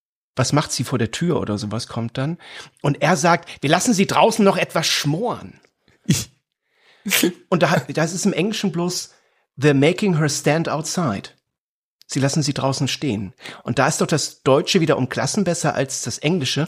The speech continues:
Speaker 2: Ja.
Speaker 1: Und das haben wir tatsächlich in dieser Folge öfters mal, dass wir im Deutschen so ein kleines bisschen drüber sind, einfach. Eigentlich, um es noch ein bisschen besser zu treffen.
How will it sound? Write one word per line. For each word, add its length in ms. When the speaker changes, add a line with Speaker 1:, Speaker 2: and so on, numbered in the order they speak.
Speaker 2:
Ja. 220
Speaker 1:
Und 160
das 220
haben 280
wir 140
tatsächlich 420
in 60
dieser 240
Folge 380
öfters 420
mal, 340
dass 420
wir 160
im 120
Deutschen 640
so 120
ein 40
kleines 280
bisschen 420
drüber 400
sind, 440
einfach. 460
Eigentlich, 580
um 160
es 140
noch 100
ein 140
bisschen 260
besser 240
zu 120
treffen. 360